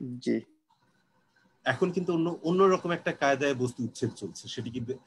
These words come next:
Speaker 2: আপনি mark করেছেন কিনা আসাদ ভাই, যে ইচ্ছে হলে আগুন লেগে যাচ্ছে কিন্তু মাঝে মধ্যে এই বস্তিতে, এবং
Speaker 1: হ্যাঁ, সেটাও আমরা পরবর্তী রিট পিটিশন গুলোতে আমরা অনেকটা নিয়ে আস-, নিয়ে আসার চেষ্টা করছি blast এবং আইন ও সালিশ কেন্দ্রের পক্ষ থেকে।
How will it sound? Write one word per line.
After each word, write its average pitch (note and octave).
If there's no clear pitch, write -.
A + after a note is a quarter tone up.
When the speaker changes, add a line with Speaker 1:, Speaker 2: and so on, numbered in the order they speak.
Speaker 2:
আপনি A#2
mark A#2
করেছেন A#2
কিনা A2
আসাদ G#2
ভাই, G#2+
যে A2
ইচ্ছে C3
হলে D3+
আগুন B2+
লেগে C3
যাচ্ছে A#2
কিন্তু A#2
মাঝে A#2
মধ্যে A#2+
এই A#2+
বস্তিতে, A2+
এবং A#2
Speaker 1:
হ্যাঁ, G3
সেটাও A3
আমরা A#3
পরবর্তী A3
রিট G#3
পিটিশন G#3+
গুলোতে G3+
আমরা E3+
অনেকটা E3
নিয়ে D#3+
আস-, D#3
নিয়ে D3+
আসার D#3+
চেষ্টা D3+
করছি D3
blast C#3+
এবং D#3
আইন C#3+
ও C#3+
সালিশ C#3
কেন্দ্রের B2+
পক্ষ -
থেকে। C3